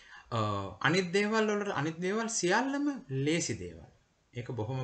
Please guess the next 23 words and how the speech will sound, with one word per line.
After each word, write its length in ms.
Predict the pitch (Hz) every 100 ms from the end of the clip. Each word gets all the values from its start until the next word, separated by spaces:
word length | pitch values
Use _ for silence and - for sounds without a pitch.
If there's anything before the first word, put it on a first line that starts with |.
| 127 -
අපිට 280 | - 110 113
දීර්ඝව 400 | 107 113 120 127
අපි 160 | 120 120
කතා 300 | 117 117 113
කරලා 340 | 123 123 127
පැහැදිලි 400 | - 113 110 113
කරගන්න 400 | 110 113 113 110
උවමනා 380 | 107 104 104 101
දෙයක්. 280 | 98 127 180
දැනට 260 | - 113 104
මතක 280 | 104 98 104
තියාගන්න. 460 | 110 104 101 120 165 - - - - -
අමාරුම 640 | - 107 123 175 233 254 220
දේ 180 | 190 185
තමයි 320 | 180 170 226
නිවන 280 | 254 214 135
කියන්නේ. 480 | 110 90 - - - -
නිවන 300 | 127 123 143
සාක්ෂාත් 520 | 170 160 131 - 139 135
කර 140 | 139 110
ගැනීම. 300 | 95 95 123
හැබැයි 380 | 220 233 185
අපි 220 | 165 143